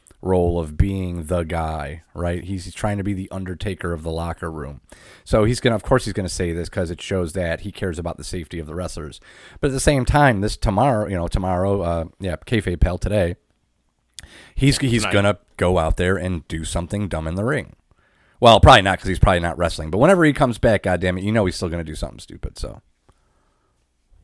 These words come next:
Speaker 2: Yep, can't wait for it.
Speaker 1: Oh, yeah, it's gonna be great. So,
Speaker 2: Move
Speaker 1: have
Speaker 2: along.
Speaker 1: you, uh, I'm gonna kinda sidetrack and come this, come at this from the other angle. Marina Shafir, she's in A E W.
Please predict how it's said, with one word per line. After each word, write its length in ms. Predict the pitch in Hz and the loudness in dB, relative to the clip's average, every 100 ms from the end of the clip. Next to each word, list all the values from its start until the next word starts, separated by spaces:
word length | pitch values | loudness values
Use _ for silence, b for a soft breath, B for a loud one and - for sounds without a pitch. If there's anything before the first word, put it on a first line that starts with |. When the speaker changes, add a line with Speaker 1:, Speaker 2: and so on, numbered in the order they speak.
| - - - - | -20 -20 -20 -16
Speaker 2:
Yep, 120 | 143 - - | -16 -16 -16
can't 200 | - 127 | -10 -8
wait 140 | 110 107 | -6 -6
for 160 | 90 76 | -8 -10
it. 100 | - | -4
Speaker 1:
Oh, 100 | 117 | 0
yeah, 120 | 107 | 0
it's 80 | 98 | -2
gonna 80 | 98 | -6
be 60 | 82 | -8
great. 240 | 82 104 - _ _ _ _ b b b b b b b b b b b b b b | -6 -6 -8 _ _ _ _ b b b b b b b b b b b b b b
So, 460 | - - 170 117 - _ _ _ _ _ _ _ _ _ _ - | -8 8 10 10 8 _ _ _ _ _ _ _ _ _ _ 0
Speaker 2:
Move 80 | 175 | 6
Speaker 1:
have 100 | 185 170 | 8 6
Speaker 2:
along. 60 | |
Speaker 1:
you, 240 | 240 302 262 | 6 6 8
uh, 260 | 196 165 151 | 10 12 10
I'm 80 | 143 | 8
gonna 140 | 139 | 4
kinda 400 | 143 123 104 101 | 4 4 4 2
sidetrack 640 | - 123 123 123 - 101 90 | 2 4 2 0 0 2 0
and 100 | 92 | -2
come 240 | 107 101 | -2 0
this, 200 | 101 - - - _ - | -2 -2 -10 -16 _ -6
come 140 | 113 | -2
at 80 | 98 | -2
this 120 | 85 | -2
from 100 | 98 | -2
the 120 | 92 | 2
other 180 | 98 120 | 4 4
angle. 380 | 98 85 82 90 - _ _ _ _ _ | 2 0 -4 -6 -14 _ _ _ _ _
Marina 300 | - 147 180 | -4 -2 -2
Shafir, 520 | 165 135 - 98 - - - | 0 -2 -2 -4 -6 -12 -16
she's 180 | - 123 | -8 -2
in 100 | 131 | 0
A 20 | 120 | 0
E 120 | 110 120 | 0 -2
W. 320 | 123 76 | -4 -4